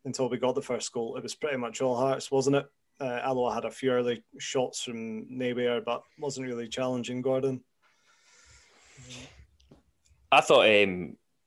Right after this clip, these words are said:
Speaker 2: it, it was a good start, and I thought, "Oh no, we're gonna start well and fade as we always do." And I think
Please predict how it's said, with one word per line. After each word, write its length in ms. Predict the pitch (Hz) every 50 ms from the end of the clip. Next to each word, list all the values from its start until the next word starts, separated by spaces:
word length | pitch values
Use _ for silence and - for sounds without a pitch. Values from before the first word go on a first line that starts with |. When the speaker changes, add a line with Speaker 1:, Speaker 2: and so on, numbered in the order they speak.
| _ _ _ _ -
Speaker 2:
it, 140 | 131 117 -
it 120 | 131 131 131
was 180 | 135 123 117
a 60 | 131 110
good 180 | 147 151 135
start, 340 | - - - 127 135 131 85
and 80 | 104 113
I 40 | 107
thought, 240 | - 117 101 90 98
"Oh 40 |
no, 120 | 98 95 98
we're 160 | 107 113 110
gonna 140 | - 98 92
start 320 | - - 113 101 92 -
well 180 | 95 92 92 92
and 100 | 92 92
fade 360 | - - 95 98 95 92 98
as 120 | 95 90
we 60 | 101 95
always 160 | 92 90 90
do." 360 | - 104 95 92 92 90 92 - _ - -
And 120 | 104 98
I 60 | 95
think 440 | - - 135 135 127 - - -